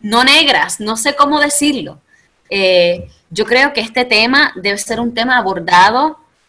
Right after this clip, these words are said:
por personas negras. Yo creo que es su foro, es foro de ellos. Yo creo que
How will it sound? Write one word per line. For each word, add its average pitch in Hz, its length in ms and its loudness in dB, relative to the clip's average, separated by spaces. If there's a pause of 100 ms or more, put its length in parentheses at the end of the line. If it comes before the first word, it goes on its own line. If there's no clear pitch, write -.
(140)
por 214 200 -4
personas 208 640 -2
negras. 208 720 -4 (320)
Yo 175 160 -6
creo 202 160 -4
que 240 100 -2
es - 280 -4
su 285 540 0 (140)
foro, 240 500 2
es 190 240 -4
foro 254 340 0
de 196 300 0
ellos. 165 440 -4
Yo 175 160 -6
creo 214 220 -4
que 226 360 -2